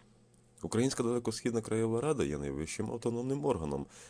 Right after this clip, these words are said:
влади українців на Далекому Сході. Рада є виборним органом та обирається українцями Далекого Сходу. Вона є головним органом, що виконує законодавчу, керівничу та роз'яснюючу функції,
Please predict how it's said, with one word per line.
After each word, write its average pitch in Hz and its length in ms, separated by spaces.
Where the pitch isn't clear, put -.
влади 78 340
українців 131 560
на 117 60
Далекому 82 500
Сході. 76 420
Рада 127 280
є 170 140
виборним 92 500
органом 85 460
та 78 100
обирається 73 600
українцями 131 580
Далекого 78 520
Сходу. - 400
Вона 90 300
є 85 100
головним 85 440
органом, 123 420
що - 220
виконує 73 440
законодавчу, 113 840
керівничу 73 520
та 107 120
роз'яснюючу 87 720
функції, - 580